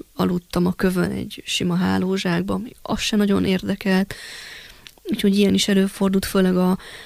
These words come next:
az útnak a vége felé, amikor már o-, ott már, mint a heringek a dobozban,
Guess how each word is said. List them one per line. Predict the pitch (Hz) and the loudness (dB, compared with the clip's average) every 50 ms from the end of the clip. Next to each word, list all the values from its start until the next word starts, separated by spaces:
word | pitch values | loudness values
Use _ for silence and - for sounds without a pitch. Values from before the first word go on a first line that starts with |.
| - - - | -20 -20 -10
az | - - 190 190 202 | -4 -2 0 0 0
útnak | 190 185 - - 185 185 - | -2 -4 -2 -2 -2 0 0
a | 196 | 0
vége | 190 196 185 180 180 185 180 | 2 2 2 2 2 2 0
felé, | - - 196 185 185 190 | 0 0 0 2 4 4
amikor | 190 185 185 190 - - 185 180 | 4 4 4 2 2 2 0 2
már | 180 185 190 190 190 190 185 - - _ _ _ - - - - - - - - - - - | 2 2 2 2 2 2 0 -2 -8 _ _ _ -16 -16 -16 -16 -20 -20 -20 -20 -18 -12 -6
o-, | - 147 - - 202 | -4 0 2 4 4
ott | 226 220 | 4 4
már, | - 220 214 214 214 214 | 4 4 4 4 4 4
mint | 214 214 - | 2 2 0
a | 220 | 2
heringek | - - 226 202 180 180 180 180 185 - - - | 2 2 4 4 4 4 2 0 -2 -4 -6 -12
a | - - - - | -14 -10 -4 0
dobozban, | 185 180 180 190 175 180 - 185 175 180 185 190 202 | 0 0 2 2 2 0 0 0 0 2 4 4 2